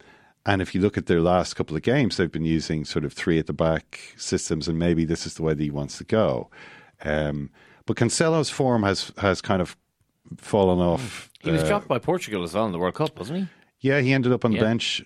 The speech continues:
Speaker 1: um,
Speaker 2: Against Morocco. I was just checking it here, actually. Yeah, he, um, he was dropped for the, the Morocco quarterfinal. Yeah.
Speaker 1: Um, and so he, okay, so he hasn't really been playing well. And then you had this whole episode of Guardiola saying, you know, "We're not hungry. We're, you know, we're, we've, we've got a problem.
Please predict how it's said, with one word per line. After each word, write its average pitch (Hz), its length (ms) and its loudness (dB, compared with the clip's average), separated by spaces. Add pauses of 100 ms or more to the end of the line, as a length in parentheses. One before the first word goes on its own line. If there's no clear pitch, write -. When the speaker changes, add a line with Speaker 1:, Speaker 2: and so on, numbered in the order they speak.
Speaker 1:
um, 87 360 2
Speaker 2:
Against 104 220 -4
Morocco. 110 300 -4
I 95 120 -4
was 95 100 -12
just 110 200 -8
checking 120 260 -2
it 82 80 -4
here, 87 100 0
actually. 87 280 -4
Yeah, 95 120 -2
he, 82 260 -8
um, 80 240 -10 (480)
he 95 180 -8
was 87 160 -4
dropped 107 260 -2
for 90 140 -12
the, 80 340 -6
the - 100 -16
Morocco 80 400 -8
quarterfinal. 87 520 -12 (160)
Yeah. 85 500 -2
Speaker 1:
Um, 82 460 -2 (180)
and 104 560 4
so - 400 0
he, - 440 -2 (260)
okay, 107 180 2
so 120 140 0
he 113 80 2
hasn't 156 340 0
really 127 160 2
been 110 220 2
playing 95 420 2
well. 80 440 2 (200)
And 117 100 2
then 139 120 4
you 131 100 4
had 117 160 2
this 107 200 0
whole 98 320 6
episode 85 600 0
of - 460 -6
Guardiola 85 600 4
saying, 85 400 -2
you 90 80 -2
know, 78 160 -2
"We're 85 200 2
not 82 240 -2
hungry. 80 420 -2
We're, 76 240 -2
you 76 140 -8
know, 71 120 -6
we're, 71 240 -6
we've, 78 560 -4
we've 80 220 -2
got 82 140 0
a - 20 -2
problem. 76 460 0